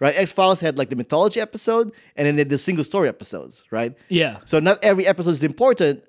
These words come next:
Speaker 1: but you wanna watch it anyway. That's kinda like what The Walking Dead is.
Speaker 2: Yeah.
Speaker 1: I
Speaker 2: Okay. Okay. Yeah, yeah, all right.
Speaker 1: Yeah, so
Speaker 2: I,
Speaker 1: I thi-, I
Speaker 2: yeah, I
Speaker 1: thi-
Speaker 2: forgot about that format <laughs> where, like,
Speaker 1: Yeah, see?
Speaker 2: there is one giant overlaying story,
Speaker 1: Right.
Speaker 2: but every once in a while we'll throw in, like, one,
Speaker 1: Yeah.
Speaker 2: one story
Speaker 1: And
Speaker 2: about
Speaker 1: nowadays,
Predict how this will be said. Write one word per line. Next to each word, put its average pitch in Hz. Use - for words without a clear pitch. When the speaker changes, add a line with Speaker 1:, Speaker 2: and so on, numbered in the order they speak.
Speaker 1:
but 143
you 156
wanna 175
watch 151
it 143
anyway. 117
That's 170
kinda 247
like 214
what 175
The 185
Walking 208
Dead 254
is. -
Speaker 2:
Yeah. 143
Speaker 1:
I 226
Speaker 2:
Okay. 170
Okay. 240
Yeah, 190
yeah, 190
all 143
right. 151
Speaker 1:
Yeah, 147
so 214
Speaker 2:
I, 226
Speaker 1:
I 233
thi-, 196
I 214
Speaker 2:
yeah, 277
I -
Speaker 1:
thi- 214
Speaker 2:
forgot 311
about 247
that 214
format 214
<laughs> 180
where, 208
like, 185
Speaker 1:
Yeah, 359
see? 277
Speaker 2:
there 294
is 247
one 233
giant 214
overlaying 202
story, 185
Speaker 1:
Right. 247
Speaker 2:
but 196
every 202
once 190
in 190
a 185
while 175
we'll 170
throw 165
in, 160
like, 147
one, 147
Speaker 1:
Yeah. 254
Speaker 2:
one 147
story 143
Speaker 1:
And 175
Speaker 2:
about 254
Speaker 1:
nowadays, 247